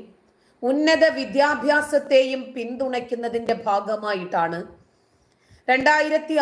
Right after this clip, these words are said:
ആറിലെ ശൈശവ വിവാഹ നിരോധന നിയമം ഹിമാചൽ പ്രദേശ് സർക്കാർ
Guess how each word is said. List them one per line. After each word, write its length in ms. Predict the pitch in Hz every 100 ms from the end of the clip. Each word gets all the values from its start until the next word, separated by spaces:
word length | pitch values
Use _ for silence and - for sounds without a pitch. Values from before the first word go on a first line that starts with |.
| 247 247
ആറിലെ 480 | 285 294 269 233 214 233 - - -
ശൈശവ 500 | 247 233 233 269 254 262 214
വിവാഹ 400 | 190 220 214 233 226
നിരോധന 640 | 196 196 214 226 226 220 214 190
നിയമം 400 | 175 185 208 185 - - _ _ _ _ _ -
ഹിമാചൽ 480 | 220 233 277 269 262 262
പ്രദേശ് 400 | 247 240 240 233 -
സർക്കാർ 380 | 208 - 220